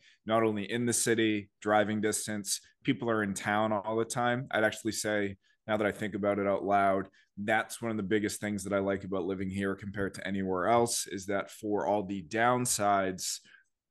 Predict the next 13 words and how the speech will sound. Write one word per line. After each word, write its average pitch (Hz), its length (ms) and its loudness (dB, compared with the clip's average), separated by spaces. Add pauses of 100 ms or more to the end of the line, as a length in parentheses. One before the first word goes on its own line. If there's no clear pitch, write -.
(100)
it's - 220 -6
the 117 100 -2
city 120 420 4
where 101 640 0 (160)
there's 104 200 -4
the 104 80 -4
highest 113 580 -2
likelihood 117 560 0
of 98 100 -2
somebody 135 720 0
being 110 380 0
in 101 120 -4
town. 92 440 -4